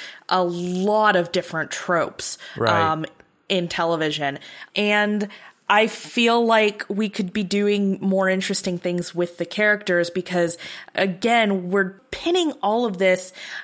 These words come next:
Speaker 1: emotional growth and development for all of these male characters around women who have died in the show or not been present in the show. And we are leaving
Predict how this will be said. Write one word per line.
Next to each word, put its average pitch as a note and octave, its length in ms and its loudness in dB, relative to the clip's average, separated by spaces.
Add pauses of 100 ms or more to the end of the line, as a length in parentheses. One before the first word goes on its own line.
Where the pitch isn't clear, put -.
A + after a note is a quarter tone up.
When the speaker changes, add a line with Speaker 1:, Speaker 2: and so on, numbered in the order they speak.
(320)
Speaker 1:
emotional G#3+ 720 0
growth G#3 420 0
and G3 120 0
development F3+ 760 0 (220)
for - 260 0
all A#3 200 4
of G#3+ 80 0
these G#3+ 180 0
male F#3 220 2
characters F3+ 760 0 (320)
around G#3+ 480 4
women B3+ 560 0
who A3 160 -2
have F#3+ 260 2 (300)
died A3+ 340 4
in C4 120 2
the A#3+ 60 2
show F#3+ 340 4
or G#3 180 2
not G3 380 2
been G#3+ 160 2
present G#3 580 0 (240)
in F#3+ 200 2
the F3 100 0
show. E3 560 0 (340)
And A3+ 340 2 (140)
we A#3 140 2
are A3+ 280 4
leaving A#3+ 600 0